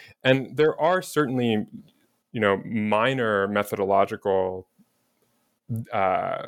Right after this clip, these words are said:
and, you know, philosophical debates that are going on between those groups, which is one of the things that divides up those schools. But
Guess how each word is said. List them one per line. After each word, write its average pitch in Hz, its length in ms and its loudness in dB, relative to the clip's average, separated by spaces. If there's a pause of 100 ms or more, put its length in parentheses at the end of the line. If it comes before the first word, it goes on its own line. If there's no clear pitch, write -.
(140)
and, 92 540 -2
you 113 80 4
know, 95 60 2
philosophical 107 840 0
debates 120 500 -2
that 101 100 -6
are 98 60 0
going 98 280 0
on 98 220 -2
between 98 300 0
those 95 160 0
groups, - 360 2
which - 120 -16
is - 100 -12
one 101 80 4
of 98 60 0
the 95 80 4
things 98 200 -4
that 98 140 -4
divides 98 340 2
up 92 140 -6
those 90 220 0
schools. - 500 -2
But - 220 2